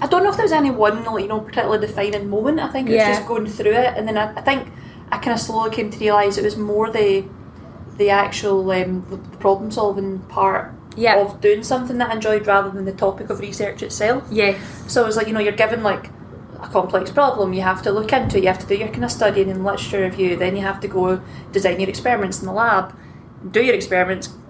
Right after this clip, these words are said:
Speaker 1: get the results now and analyse it. That really can be applied to various different things. It didn't need to be
Speaker 2: Yes.
Speaker 1: hydrogen production for me or energy routes, whatever it was. Do you know what I mean? It's like that kind of core problem solving aspect where you're constantly learning about something,
Speaker 2: Yeah.
Speaker 1: constantly working towards something.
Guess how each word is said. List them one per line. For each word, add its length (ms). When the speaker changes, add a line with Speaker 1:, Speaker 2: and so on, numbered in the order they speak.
Speaker 1:
get 140
the 80
results 280
now 100
and 80
analyse 360
it. 120
That 220
really 220
can 160
be 80
applied 400
to 120
various 500
different 320
things. 200
It 60
didn't 160
need 180
to 60
be 60
Speaker 2:
Yes. 40
Speaker 1:
hydrogen 340
production 380
for 120
me 180
or 100
energy 380
routes, 360
whatever 480
it 120
was. 260
Do 40
you 60
know 60
what 20
I 100
mean? 100
It's 100
like 120
that 240
kind 100
of 120
core 440
problem 300
solving 300
aspect 520
where 120
you're 80
constantly 520
learning 220
about 160
something, 220
Speaker 2:
Yeah. 220
Speaker 1:
constantly 340
working 320
towards 280
something. 380